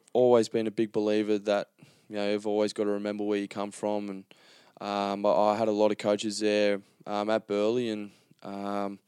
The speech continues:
you know, so, some that, that had played, um, first grade before, and Steve Martin, um, Paul Upfield.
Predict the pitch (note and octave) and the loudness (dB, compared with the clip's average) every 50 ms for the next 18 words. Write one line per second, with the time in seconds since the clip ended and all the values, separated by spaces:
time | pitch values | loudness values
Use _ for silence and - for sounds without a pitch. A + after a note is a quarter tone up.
0 | - - - - - _ _ - A2 G#2 G2 G#2 - - A2+ G#2+ G2+ G#2+ - - | -20 -20 -20 -20 -20 _ _ -6 -4 -2 -2 -2 0 0 -2 -2 -2 -2 -2 -2
1 | A2 A2 A2 A2 G#2+ G#2+ G#2 - - A2 G#2+ G#2+ G#2 - - A2+ G#2+ G#2+ G#2+ G#2 | -2 -2 0 2 2 0 0 0 0 0 0 0 -2 -4 0 2 2 2 2 2
2 | G#2+ G#2 G#2 G#2 G#2 G#2 G2+ - - A2+ A2 A2 - A2 G#2+ G#2 G2+ G2+ - - | 0 0 0 -2 -2 -4 -8 -2 0 2 2 2 2 0 0 0 -2 -6 -10 -4
3 | A2 G#2+ A2 A#2 A2+ A2 G#2+ G2+ - - - G#2+ G#2 G2+ G2+ G2+ G#2 G#2+ E2 G2+ | 0 2 4 4 4 2 0 -4 -6 -4 -2 -2 -4 -2 -4 -6 -6 -6 -6 -10
4 | G#2 G#2 G2+ G2+ G2 G2+ G2+ G2 - - A2 G#2+ G#2+ G#2+ A2 - - - C3+ C#3+ | -12 -12 -10 -8 -8 -8 -8 -8 -6 -4 -2 0 0 0 -2 -4 -4 -2 -2 -2
5 | D3+ | -2